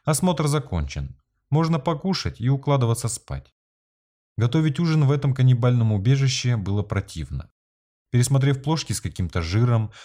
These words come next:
пузатые фарфоровые бочонки с неизвестной мне смесью круп, явно травяного происхождения,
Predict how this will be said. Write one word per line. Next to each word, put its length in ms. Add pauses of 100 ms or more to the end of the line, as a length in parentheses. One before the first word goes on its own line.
(120)
пузатые 420
фарфоровые 600
бочонки 600
с 100
неизвестной 440
мне 120
смесью 420
круп, 380 (300)
явно 320
травяного 500
происхождения, 920